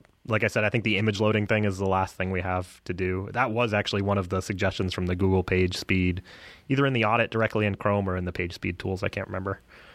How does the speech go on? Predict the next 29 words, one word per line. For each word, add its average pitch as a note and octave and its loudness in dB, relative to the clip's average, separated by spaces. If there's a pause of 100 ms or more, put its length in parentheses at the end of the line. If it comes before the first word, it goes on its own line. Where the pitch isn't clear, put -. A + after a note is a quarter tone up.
(160)
We'll G#2 6
link G2 4
to F#2+ 0
the F#2+ -6
page F#2+ -4
speed - -4
tools - -4
thing - -2
if - -6
you G#2 -4
haven't F#2+ -6
seen F2 -4
that F2 0
before, F#2+ 0
but F#2 2
it F2+ -2
basically F#2+ 0
suggested, F#2 0
like, F2 0
"Hey, E3+ 0
you D3+ 0
might C#3+ 2
wanna C#3+ 2
load B2+ 2
some C3 0
of A#2 2
these A#2 4
off A2 4
of G2+ -2